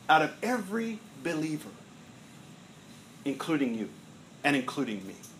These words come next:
Right? That's amazing. And we need to, I think, feel a sense of urgency to be good.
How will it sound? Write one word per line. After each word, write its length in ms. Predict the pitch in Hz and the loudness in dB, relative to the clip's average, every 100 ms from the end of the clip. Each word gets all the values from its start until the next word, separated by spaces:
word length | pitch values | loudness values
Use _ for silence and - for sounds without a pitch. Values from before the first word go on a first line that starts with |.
| - - - - | -20 -20 -18 2
Right? 260 | 151 262 - - - - - - | 4 6 2 -14 -20 -20 -18 0
That's 240 | 214 226 - | 2 2 2
amazing. 600 | 147 151 170 143 - 90 - - - - - | 4 6 6 6 2 -6 -14 -20 -18 -4 4
And 160 | 160 | 6
we 220 | 185 302 311 | 10 12 12
need 340 | 254 220 - | 10 8 4
to, 440 | - 175 160 175 214 - - | 6 8 10 8 4 -2 8
I 160 | 175 262 | 10 10
think, 440 | - 147 214 - - - - | 8 6 6 0 -14 -16 4
feel 340 | 233 285 320 | 10 10 10
a 140 | 196 156 | 8 6
sense 420 | - 240 277 - | 4 8 8 8
of 180 | 208 - | 2 8
urgency 760 | 196 208 147 139 - 139 170 - - - - - - | 10 10 8 0 4 4 4 -2 -16 -16 -18 -20 -8
to 440 | - 180 175 175 156 - - - - - - - - - - - | 6 10 10 8 2 -10 -20 -20 -20 -20 -20 -20 -20 -12 -6 8
be 140 | 233 | 10
good. 340 | 220 196 190 | 12 12 10